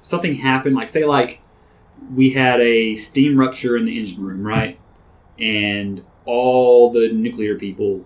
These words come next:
got killed during it. Everybody at Ford would now have to run the nuclear side of it too.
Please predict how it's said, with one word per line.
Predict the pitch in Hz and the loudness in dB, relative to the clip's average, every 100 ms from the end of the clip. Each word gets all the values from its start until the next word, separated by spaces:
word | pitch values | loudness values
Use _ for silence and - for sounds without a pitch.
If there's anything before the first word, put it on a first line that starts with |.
| - | -14
got | - 101 - | -12 -12 -8
killed | 104 98 85 | -8 -8 -8
during | 98 98 92 | -10 -8 -10
it. | 92 _ _ _ _ _ _ _ _ _ _ _ _ 120 | -14 _ _ _ _ _ _ _ _ _ _ _ _ 0
Everybody | 123 127 120 | 2 6 4
at | 120 | 4
Ford | 151 156 131 117 | 0 2 2 0
would | 98 110 | -2 -2
now | 110 117 117 113 | -2 -4 -4 -6
have | 113 - | -8 -8
to | 107 | -6
run | 107 107 | -6 -6
the | 101 | -6
nuclear | 101 104 95 - | -10 -10 -14 -12
side | - 92 | -12 -10
of | 90 | -12
it | - | -12
too. | 202 180 | -12 -10